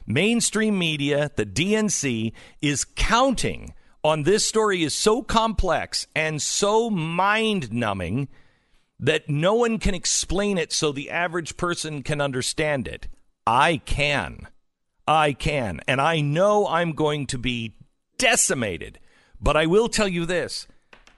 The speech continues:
We have had, how many eyes, have we ever done a special since Soros? Have we done a special that has gone through the rigors of this one? That we have just gone over and over and over.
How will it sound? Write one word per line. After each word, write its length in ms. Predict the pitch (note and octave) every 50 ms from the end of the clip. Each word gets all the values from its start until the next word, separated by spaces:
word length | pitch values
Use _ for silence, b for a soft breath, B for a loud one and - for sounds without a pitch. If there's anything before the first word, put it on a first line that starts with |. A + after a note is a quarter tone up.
| b b
We 300 | A#2 B2+ E3+ G#3+ A#3 A#3
have 260 | F3+ G3+ G#3 G3 D#3+
had, 280 | D#3 D3+ D3 B2+ A#2+ G#2+
how 120 | - G3
many 200 | A3 A#3 A3 F#3
eyes, 260 | D3+ D3 D3 C3+ A2 A#2
have 140 | C3+ D#3+
we 220 | F3 D4+ D#4 D#4 -
ever 360 | - D#3 D#3+ G#3 C#4+ D4+ C#4
done 200 | A#3+ G#3 G#3 G#3+
a 80 | G#3+ F3+
special 460 | - - - F#3+ F#3 - - F#3 F3+
since 680 | - - - - - F3+ F#3+ F#3+ - - - - - - - - _ _ _ _ _ _ _ _ _ _ _ -
Soros? 920 | - - - - D3+ C#3 E3 F#3+ G3 A3+ C4 C4+ B3+ - - - - - - _ _ _ _ _ _ _ _ _ _ _ _ _ _ _ _ _ _
Have 180 | - - E3+ E3+
we 140 | G3 C4 C#4
done 340 | B3 C3 G#2 C#3+ D#3 F#3+ A#3
a 60 | -
special 460 | - - - - - - - A3+ -
that 180 | G3+ D#3 C3+ B2+
has 220 | C3 C#3+ C#3 -
gone 340 | - - C#3+ D3+ D#3 D#3+ D#3+
through 260 | - - C#3+ C#3+ C#3
the 100 | A#2 A#2
rigors 460 | G#2+ G2+ B2+ C#3 D#3+ D#3 D#3+ D#3+ -
of 140 | C3 G#2 F2+
this 220 | G2+ C3+ D3 -
one? 200 | - B3 D4 D4 - - _ _ _ _ _ _ _ _ _ _ _ -
That 140 | C#3 C#3+
we 160 | C#3+ C#3+ F#3+ F#3
have 280 | D#3 E3+ D3+ B2 G#2
just 280 | - - C3+ A2+ - -
gone 220 | - F2+ F2+ E2 -
over 320 | - D#3+ D#3 B2+ G2+ F#2+ -
and 160 | - G#2+ G2+ -
over 320 | - B2+ C3+ A#2+ G2+ G2 D2+
and 200 | - F2+ G2 -
over. 340 | - A#2+ A#2 F2+ E2+ -